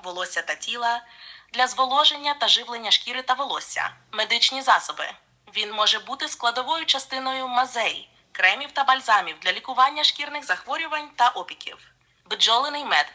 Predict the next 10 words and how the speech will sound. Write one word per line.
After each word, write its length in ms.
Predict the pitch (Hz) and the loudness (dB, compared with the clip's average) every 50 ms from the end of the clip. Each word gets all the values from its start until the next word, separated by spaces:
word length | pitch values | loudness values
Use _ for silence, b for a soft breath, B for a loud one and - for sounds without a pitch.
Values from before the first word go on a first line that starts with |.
| - - | -14 -6
це 260 | - 233 233 311 - - | 0 2 2 2 2 0
універсальний 640 | 262 269 277 277 277 - - 269 226 214 202 180 | -6 -6 -4 -4 -2 2 4 4 4 4 2 -6
продукт, 500 | - - 170 165 180 214 - - - - - | -6 -6 -6 -6 -6 -10 -12 -14 -20 -12 -6
який 260 | - 196 - - 269 269 | -6 -6 -2 -2 -2 0
може 240 | 151 135 135 - | 2 2 2 2
бути 200 | - 196 - - | 0 -2 -10 -10
використаний 600 | 175 180 - 190 185 175 175 - 175 165 160 156 | -10 -8 -4 -4 -4 -4 -4 -6 -6 -6 -6 -4
як 220 | 151 151 - - 190 | -4 -4 -4 -6 -6
в 0 | |
їжу, 420 | 214 285 330 330 320 311 302 302 | -2 -2 0 0 0 -2 -4 -8